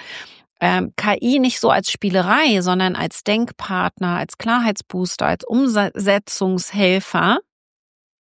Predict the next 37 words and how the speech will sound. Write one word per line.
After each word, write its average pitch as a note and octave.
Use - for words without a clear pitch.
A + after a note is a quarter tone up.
Und A#3
vor -
allen A#3
Dingen G3+
achten A#3
wir A3
darauf, G#3+
dass G#3+
es G#3
dir A3+
nicht G#3+
die A#3
Sachen G#3
nimmt, A#3
die G3
dir G3
Mensch-, G3+
die G3+
dich G3+
vor -
allen E3
Dingen D#3+
auch E3
menschlich F3
machen. -
Es -
geht C4+
nicht B3+
darum, A3
dass G#3
die G3+
K -
I A#3+
deinen F#3+
Social-Media-Content F#3+
erstellt. E3+
Es F3